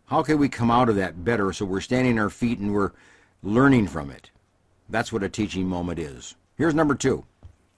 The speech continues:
Parents must set clear and positive expectations for each of their children. They're different for different kids. You know, different ages.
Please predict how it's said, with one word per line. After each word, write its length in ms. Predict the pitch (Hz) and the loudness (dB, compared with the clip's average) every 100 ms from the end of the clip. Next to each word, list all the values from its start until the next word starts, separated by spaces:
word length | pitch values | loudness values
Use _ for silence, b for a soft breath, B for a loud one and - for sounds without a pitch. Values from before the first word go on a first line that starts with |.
| - b b b b | -20 b b b b
Parents 320 | 127 160 143 | 2 2 4
must 220 | 131 123 | 2 2
set 260 | - 131 - | 0 -2 -4
clear 480 | - 165 180 180 151 | -6 0 4 6 4
and 160 | 117 | 4
positive 880 | - 135 147 135 143 147 139 127 - - | -2 0 2 2 2 2 2 -2 -8 -10
expectations 840 | 123 - 120 - 120 113 101 90 | -8 -6 -8 -2 -2 0 -2 -6
for 220 | - 95 87 | -6 -8 -8
each 460 | 113 185 202 156 | -6 -4 -4 -4
of 120 | 143 | -4
their 140 | 135 123 | 0 -2
children. 460 | - 101 73 - - _ - | -2 -4 -6 -14 -20 _ -12
They're 100 | 92 | -6
different 400 | 85 156 117 - | 0 0 -2 -8
for 100 | 90 | -8
different 300 | 95 98 90 | -8 -8 -6
kids. 380 | 147 82 71 - _ _ _ _ _ _ _ _ _ _ _ _ _ _ - | -6 -6 -10 -20 _ _ _ _ _ _ _ _ _ _ _ _ _ _ -10
You 100 | 92 | -4
know, 260 | 110 151 - _ b b b b b | -2 -2 -6 _ b b b b b
different 280 | - 98 127 | -6 0 2
ages. 400 | 147 90 67 | 2 0 -8